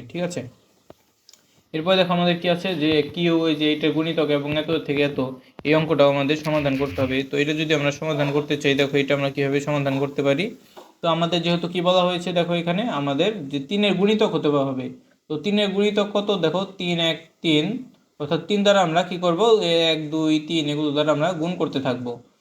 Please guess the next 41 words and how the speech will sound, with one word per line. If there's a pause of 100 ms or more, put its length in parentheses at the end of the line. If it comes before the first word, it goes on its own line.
(200)
তো (200)
দেখি (100)
আমাদের
গুণ
করলে
কত (100)
হয়। (680)
তো
এইভাবে
আমরা
কী
করবো? (120)
এগুলো (140)
গুণ (100)
করবো। (460)
তো (100)
গুণ
করলে (100)
তিন
একে
হয় (100)
তিন, (140)
তিন
দুগুণে
ছয়, (100)
তিন
তিরিখে (100)
নয়, (200)
তিন
চারে (100)
বারো, (120)
দুই
পাঁচা (140)
পনেরো। (380)
কিন্তু
আমাদের
কী
করতে
হবে? (160)
পনেরো (120)
সমান,